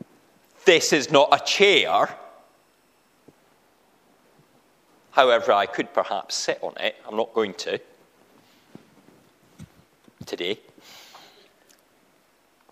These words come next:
People make their own gods. People often decide what their God is, rather than thinking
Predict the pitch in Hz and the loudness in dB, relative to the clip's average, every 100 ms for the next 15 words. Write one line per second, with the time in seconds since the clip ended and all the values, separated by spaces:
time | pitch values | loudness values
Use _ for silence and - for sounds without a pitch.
0 | 320 _ _ _ _ _ _ _ _ _ | _ _ _ _ _ _ _ _ _ _
1 | _ - 214 - 185 170 160 - - 151 | _ -8 -8 -4 -4 -4 -4 -8 -10 -6
2 | 160 147 - - - - _ - 123 127 | -4 -4 -8 -16 -20 -20 _ -4 -4 -4
3 | - 135 127 123 113 120 107 76 - - | -6 -6 -4 -6 -10 -6 -6 -8 -12 -16
4 | - - _ _ _ _ _ _ _ _ | -16 -20 _ _ _ _ _ _ _ _
5 | _ _ _ _ _ _ _ _ _ _ | _ _ _ _ _ _ _ _ _ _
6 | _ _ _ - 175 - 170 - 160 170 | _ _ _ -14 -12 -6 -6 -4 -4 -4
7 | - 151 143 139 - 131 120 156 143 127 | -4 -8 -6 -6 -4 -4 -2 -2 0 0
8 | 127 117 123 117 - 113 117 - - - | 0 2 0 0 -2 -6 -6 -6 -10 -10
9 | _ _ _ _ _ _ _ _ _ _ | _ _ _ _ _ _ _ _ _ _
10 | _ _ _ _ 113 110 120 123 127 - | _ _ _ _ -12 -2 0 2 0 -2
11 | 107 95 - 127 110 113 85 76 | -8 -8 -8 -8 -6 -8 -8 -12